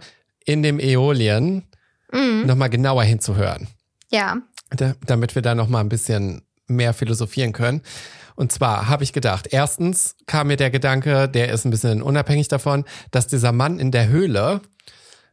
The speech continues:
Speaker 2: der Jax hilft, auch Puppet sein könnte.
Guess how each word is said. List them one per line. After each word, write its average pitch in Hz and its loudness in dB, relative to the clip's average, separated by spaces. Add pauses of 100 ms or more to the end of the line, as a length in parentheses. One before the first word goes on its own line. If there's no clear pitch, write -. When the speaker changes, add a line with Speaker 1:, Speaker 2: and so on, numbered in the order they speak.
(400)
Speaker 2:
der 117 2
Jax - -2
hilft, 147 0
auch 117 0 (120)
Puppet - -2
sein 98 0
könnte. 92 -4